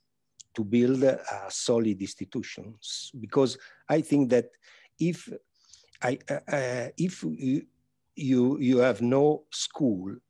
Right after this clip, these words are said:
it's like that you are no recognized. Why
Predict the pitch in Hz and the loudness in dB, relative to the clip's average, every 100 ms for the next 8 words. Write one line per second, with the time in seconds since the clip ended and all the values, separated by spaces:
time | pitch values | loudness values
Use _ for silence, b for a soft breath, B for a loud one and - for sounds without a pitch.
0 | _ _ - 143 170 165 175 147 123 139 | _ _ -4 -2 2 2 2 0 2 2
1 | 151 - 123 123 120 120 127 135 139 120 | 0 -8 -2 2 2 0 0 2 2 0
2 | 117 - 139 147 95 - _ _ _ _ | -6 -6 -6 -4 -6 -12 _ _ _ _
3 | _ _ _ _ b b b _ 147 139 | _ _ _ _ b b b _ -6 0
4 | 156 127 98 92 | 0 0 -4 -8